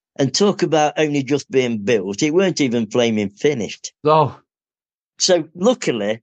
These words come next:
Speaker 1: luckily, they, they must have been a little bit organised. There were young, there were a young girl there, manageress, and she actually welcomed, I got out of the taxi and she welcomed me, and she got my name on the list.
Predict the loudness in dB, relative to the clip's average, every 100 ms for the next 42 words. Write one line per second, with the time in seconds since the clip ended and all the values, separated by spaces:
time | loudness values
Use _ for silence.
0 | _ -4 -2 -2 -4 -4 0 0 0 -2
1 | -2 -4 -6 -6 -4 -2 0 2 2 2
2 | 0 0 0 0 0 0 -2 -8 -2 2
3 | 2 2 2 2 2 2 2 2 0 0
4 | -2 -2 -2 0 0 -2 -8 -18 _ _
5 | -2 0 0 -2 0 0 2 2 2 -2
6 | 0 0 0 -4 -8 -8 -8 -6 -6 -4
7 | -4 -4 0 0 0 -4 -2 -2 -6 _
8 | 0 0 0 -2 0 0 2 2 2 0
9 | 0 0 0 -2 -8 -14